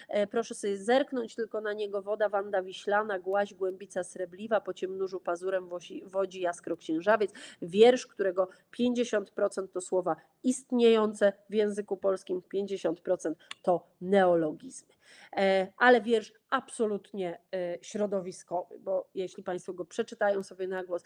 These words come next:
to państwo zobaczą tę rzekę tego księżawca, e, i, i to wszystko, co Tuwim nam tam opisuje. Inaczej, e, Łąka, e, na ciepłej niebieskiej łące, no takich wierszy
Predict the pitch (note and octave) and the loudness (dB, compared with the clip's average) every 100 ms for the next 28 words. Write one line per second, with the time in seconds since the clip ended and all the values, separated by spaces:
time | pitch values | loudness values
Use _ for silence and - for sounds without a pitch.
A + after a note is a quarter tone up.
0 | _ - F#3 F3+ - F3+ F3 F#3 E3+ D#3+ | _ -8 -4 -4 -4 -4 -2 0 0 -2
1 | - - _ _ - E3+ D#3 E3+ D#3+ - | -6 -14 _ _ -6 -6 -4 -6 -6 -10
2 | - _ _ - D3+ D3 - D#3+ D3+ D3+ | -12 _ _ -4 -2 -4 -6 -6 -4 -4
3 | D3+ - - - - - _ E3+ D3+ D3+ | -8 -10 -14 -14 -16 -20 _ -2 0 0
4 | - D#3 D3 - F3+ F#3+ - G#3+ - - | -2 -4 -4 -6 -2 -2 0 -2 -4 -2
5 | E3 - D#3+ - - F3+ E3+ D#3+ D#3 D3 | -2 2 2 2 -2 -2 0 0 0 -2
6 | D3+ D#3+ - - - - - - - - | -6 -8 -12 -14 -14 -14 -16 -16 -18 -20
7 | - D4+ D#4+ E4 C#4+ - D3 - - _ | 2 8 12 12 12 8 -4 -4 -12 _
8 | - G3+ G#3+ G#3+ C4 D#4 D#4+ D4 - F#3+ | 4 6 8 8 10 8 8 2 0 0
9 | D#3 - - F3+ F#3 G3+ B3 B3 D#4+ - | 0 -6 -4 0 0 2 0 0 -2 -2
10 | D#4+ D4+ D#4 D#4+ D#4+ - B3 A3 G#3 A#3 | -2 -2 -2 -4 -6 -6 -6 -4 -6 -8
11 | B3 C#4 C#4 D#4 C4+ C#4+ D#4+ E4+ - | -6 -6 -6 -8 -6 2 4 4 0